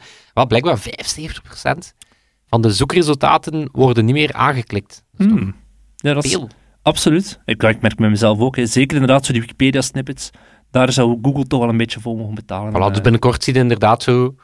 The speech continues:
Speaker 1: Ja, ziet ook gewoon welke, welke spelers dat je moet aankopen, hè.
Speaker 2: Dus dat.
Speaker 1: En dan
Speaker 2: Moest
Speaker 1: kijkt
Speaker 2: hij
Speaker 1: Google
Speaker 2: van
Speaker 1: inderdaad zo,
Speaker 2: Hazenbroek, eh,
Speaker 1: Google kijkt dan inderdaad van, ah, weet je, dat is hier de coach van die ploeg, want dat weten ze intussen.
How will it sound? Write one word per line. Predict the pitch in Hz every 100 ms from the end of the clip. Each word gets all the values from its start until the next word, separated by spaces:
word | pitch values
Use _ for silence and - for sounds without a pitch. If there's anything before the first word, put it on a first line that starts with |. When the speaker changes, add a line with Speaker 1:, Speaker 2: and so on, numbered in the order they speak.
| _ _ _ _ _ _ _ _ _ _ _ _
Speaker 1:
Ja, | _ 107 110
ziet | 107
ook | 107 110
gewoon | 113 110 107
welke, | 101 107 98 90
welke | 101 -
spelers | - 92 107 104
dat | 107
je | -
moet | 104
aankopen, | 98 101 98 95 -
hè. | 156
Speaker 2:
Dus | 107
dat. | 95 95 127
Speaker 1:
En | - _ 214
dan | -
Speaker 2:
Moest | -
Speaker 1:
kijkt | 135 131
Speaker 2:
hij | 127
Speaker 1:
Google | - 185
Speaker 2:
van | -
Speaker 1:
inderdaad | 147 160
zo, | 156
Speaker 2:
Hazenbroek, | 131 131
eh, | 135
Speaker 1:
Google | 156 156
kijkt | 143 139
dan | 151
inderdaad | 131 117 127
van, | 120
ah, | 107 117
weet | 113 117
je, |
dat | 110 104
is |
hier | 104 95
de |
coach | 107 101 113
van | - 104
die | 104 113
ploeg, | 120 123
want | - 104
dat | 98 92
weten | 95 -
ze | 110
intussen. | 117 110 117 120